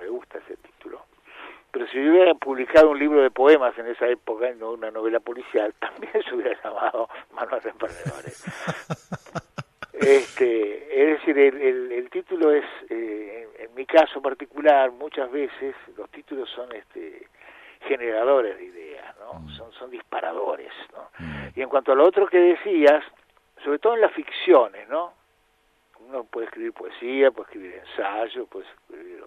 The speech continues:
Speaker 1: obras dramáticas, ¿no? Puede escribir guiones. Este, pero si escribe ficciones, es decir, cuentos o novelas, eh, es distinto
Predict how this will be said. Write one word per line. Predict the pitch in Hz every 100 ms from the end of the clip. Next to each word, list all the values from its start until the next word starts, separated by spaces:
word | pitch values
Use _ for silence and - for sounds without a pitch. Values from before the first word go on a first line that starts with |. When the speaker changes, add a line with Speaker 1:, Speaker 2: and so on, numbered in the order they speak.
| -
Speaker 1:
obras | - -
dramáticas, | 90 101 120 127 - - 117 107
¿no? | 104 143 _
Puede | 98
escribir | - 95 90 92
guiones. | 107 113 113 - - _ - - - - - - - _ _ _ _ _ _
Este, | 139 120 - 131 117 104 -
pero | 135
si | 135
escribe | - 453 453
ficciones, | - 320 - - 185 127 120 147 -
es |
decir, | 113 110 113 -
cuentos | 123 135 127 117 -
o |
novelas, | 90 104 127 110 120 - _ _ _ _ _ _ _ _ _ _ _ - - - - - - _ -
eh, | 269 -
es | -
distinto | 233 - 240 233 226